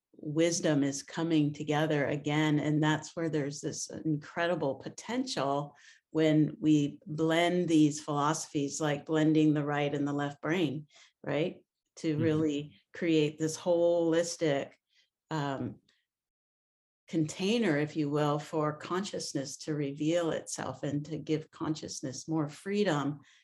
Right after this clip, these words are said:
Speaker 1: to express and, um, explore its potential through form. Um, so I do love that you've done this in your own life and you're teaching other people to create space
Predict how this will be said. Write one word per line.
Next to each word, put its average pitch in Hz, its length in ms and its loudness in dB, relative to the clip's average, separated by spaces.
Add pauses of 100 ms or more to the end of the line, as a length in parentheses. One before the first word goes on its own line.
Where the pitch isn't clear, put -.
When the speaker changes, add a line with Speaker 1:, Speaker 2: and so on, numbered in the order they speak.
(120)
Speaker 1:
to 175 140 -2
express 160 960 -4 (460)
and, 151 560 4
um, 143 540 -2
explore 160 1120 0
its 151 220 -6
potential 151 640 -4
through 143 260 -8
form. 143 560 -2 (500)
Um, 143 360 -4 (140)
so 151 220 0
I 151 120 2
do 156 260 2
love 151 380 2
that 139 360 0
you've 156 460 0
done 156 220 2
this 156 200 2
in 156 80 0
your 147 160 0
own 165 200 2
life 175 380 0
and 156 160 -2
you're 139 160 -2
teaching 147 640 -4 (420)
other 165 240 2
people 156 420 -4
to 151 200 -10
create 151 420 -6
space 156 560 0